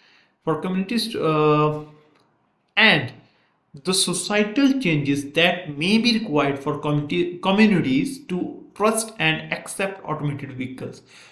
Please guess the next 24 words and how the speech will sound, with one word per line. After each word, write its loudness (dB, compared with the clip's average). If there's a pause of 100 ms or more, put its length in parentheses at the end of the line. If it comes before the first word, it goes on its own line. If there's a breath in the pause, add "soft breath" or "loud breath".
(100)
So -2
here, 4 (520)
this, -6 (180)
this -4
one -2
is -2
the -2 (280)
correct -4
answer, -2
making 2
sure 2 (680 loud breath)
the 6
general 2
public -4 (1120 soft breath)
has 0
confidence -2
in -2
automated -8
vehicle. -12
So -8
these 0
are 0
the -2
two, 2